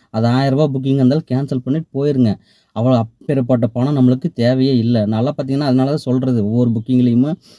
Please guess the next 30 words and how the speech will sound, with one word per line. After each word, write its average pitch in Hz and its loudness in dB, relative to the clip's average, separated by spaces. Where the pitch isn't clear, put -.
ஜூம் 147 4
பண்ணி 139 4
பாருங்க. 123 4
ஆப் 123 0
புக்கிங்கன்னா 120 2
அந்த 127 2
ஆப்ல 123 0
பாருங்க, 113 -2
பக்கத்துல 120 -2
வீடு 127 2
இருக்கா, 110 -2
வீட்ல 131 4
ஏறுறாங்களா, 117 2
வெளியே 135 2
ஏறுறாங்களா, 113 2
ரோட்ல 123 2
ஏறுறாங்களான்னு 113 2
எல்லாம் 127 2
நோட் 123 2
பண்ணுங்க. 110 -2
அப்புறம் 110 -2
வண்டியில 143 4
ஏறினாலுமே 143 2
ஃபேமிலியா 135 2
உங்களுக்கு 123 -2
டவுட் 127 0
வரலைனாலுமே 120 2
மிரரை 135 2
பாருங்க, 117 0
அந்த 107 0